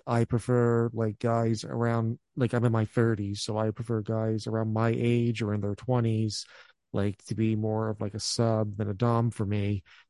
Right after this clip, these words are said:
And, you know, guys, like, over the age of, like, fifty, I tend to want to be more of a sub for them.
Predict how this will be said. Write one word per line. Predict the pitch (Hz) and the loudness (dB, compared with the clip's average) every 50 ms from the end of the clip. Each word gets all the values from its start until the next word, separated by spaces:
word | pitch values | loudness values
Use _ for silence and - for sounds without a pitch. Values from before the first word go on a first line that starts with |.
| _ _ - | _ _ -4
And, | - 104 104 104 104 104 104 104 104 107 107 101 - - | -2 0 0 0 0 -2 -2 -4 -4 -4 -6 -6 -8 -6
you | - 117 98 | -4 -2 0
know, | 98 98 101 | 0 0 -2
guys, | 101 107 107 107 107 107 98 | 0 0 0 0 0 0 -2
like, | 104 107 - | -2 -2 -2
over | 117 110 - 113 | -4 -4 -4 -4
the | 107 104 107 104 | -6 -4 -4 -4
age | 107 104 95 | -4 -4 -4
of, | 104 98 | -4 -4
like, | 101 101 104 - _ _ _ - | -4 -6 -6 -8 _ _ _ 0
fifty, | 127 120 - - - - 107 101 101 101 104 | 0 0 0 -2 -4 -2 -2 0 0 0 -2
I | 104 - 104 104 104 | -2 -4 -4 -4 -2
tend | - 104 104 104 104 107 - | -2 0 0 0 0 -4 -4
to | - 110 107 101 101 101 101 101 101 98 - _ _ _ _ - | -4 -2 -2 0 0 -2 -4 -4 -6 -8 -12 _ _ _ _ -6
want | 113 107 104 101 - | -4 -2 -2 -2 -2
to | 107 | -2
be | 98 107 104 | -2 -2 -2
more | 101 104 104 101 98 | -2 -2 -2 -2 -4
of | 95 | -6
a | 98 | -6
sub | - - - 113 107 101 - | -4 -2 0 0 0 -2 -6
for | - 98 98 | -8 -8 -8
them. | 95 101 104 127 143 143 | -8 -8 -10 -10 -12 -14